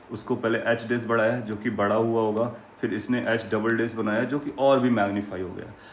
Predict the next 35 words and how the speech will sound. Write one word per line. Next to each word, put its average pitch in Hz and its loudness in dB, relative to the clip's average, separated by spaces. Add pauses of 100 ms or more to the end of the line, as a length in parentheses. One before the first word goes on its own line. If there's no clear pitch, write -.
(120)
अब 113 -2
आईज 127 4
को, 143 0
आई 120 4
को 143 0
ये 127 6
नज़र 101 0
आने 95 -4
वाला 98 -6
है, - -14 (260)
तो 110 -2
इसका 117 -2
मतलब 117 0
है 123 2
कि 127 2
हमने 117 2
magnify 113 0
कर 107 -2
दिया, 90 -4 (600)
ज़्यादा 120 4
magnify 92 -2
कर - -10
दिया। - -12
So - -10
compound 120 4
microscope 120 2
क्या 113 2
करता 110 -2
है 117 2
कि 127 -2
magnification 110 0
को 135 -2
बढ़ा 120 0
देता 98 -4
है। - -16